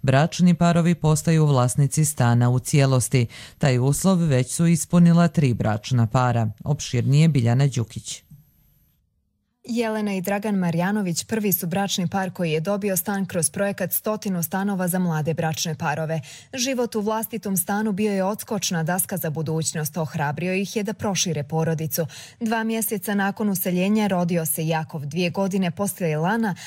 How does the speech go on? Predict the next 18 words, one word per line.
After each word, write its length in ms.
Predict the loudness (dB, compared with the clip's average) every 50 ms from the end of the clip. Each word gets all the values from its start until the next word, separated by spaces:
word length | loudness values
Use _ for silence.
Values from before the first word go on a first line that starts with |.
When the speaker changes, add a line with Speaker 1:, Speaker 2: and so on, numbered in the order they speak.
| -18 -10
Speaker 2:
a 120 | -8 -8 -8
prije 320 | -6 -6 -6 -4 -2 0
jedanaest 560 | 0 -2 -2 -2 -4 -4 -2 -2 -4 -4 -4
mjeseci 480 | -4 -4 -4 -2 -2 -2 -2 -2 -2 0
Magda, 380 | 0 2 2 0 0 -2 -4 -6
čijim 300 | -4 -4 -4 -4 -4 -4
rođenjem 500 | -2 -2 -2 0 0 2 2 2 2 0
su 140 | 0 -2
stekli 380 | -4 -4 -4 -6 -6 -6 -6 -6
sve 280 | -6 -4 -4 -4 -4 -4
uslove 480 | -4 -6 -6 -6 -4 -4 -4 -4 -4 -6 -10 -18 -18 _
da 140 | -6 -4 -4
stan 280 | -4 -4 -4 -2 -2 -2
pređe 400 | -2 -2 -2 -2 0 -2 -2 -4
potpuno 580 | -4 -6 -6 -6 -6 -6 -8 -6 -2 0 0
u 100 | 2 2
njihovo 420 | 2 0 0 -2 -2 -2 -2 -2 -2
vlasništvo. 840 | -2 -4 -6 -6 -8 -10 -12 -10 -8 -8 -8 -6 -6 -4 -6 -6